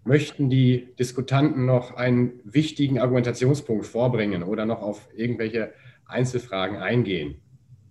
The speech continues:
Im Übrigen würden wir uns sonst der weiteren Abstimmung widmen. Nachdem nun aus ganz verschiedenen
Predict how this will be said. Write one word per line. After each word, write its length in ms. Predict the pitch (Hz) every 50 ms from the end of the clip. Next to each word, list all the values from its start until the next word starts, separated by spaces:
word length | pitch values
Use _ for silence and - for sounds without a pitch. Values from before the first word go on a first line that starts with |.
| _ _ _ _ _ _ - - - - _ _ - - 107 - _ _
Im 120 | - 110 120
Übrigen 760 | - 151 170 156 143 110 98 82 95 107 139 180 175 - - - - - - - - _ _ _ _ - - _
würden 280 | - 107 127 135 139 131
wir 180 | 127 131 120
uns 160 | 123 127 123 -
sonst 400 | 117 120 135 143 139 - - -
der 420 | 120 117 113 113 113 107 - - - _ _ -
weiteren 440 | - 110 120 165 175 170 139 123 107
Abstimmung 560 | - 104 - - - - 101 98 95 98 92
widmen. 400 | 101 92 - 107 104 110 135 143
Nachdem 380 | 113 110 - - 127 127 127 123
nun 100 | 123 104
aus 420 | 110 113 - - - - - - - _ _ -
ganz 240 | - 131 143 160 156
verschiedenen 720 | - 143 135 - - 143 143 135 127 127 127 123 113 -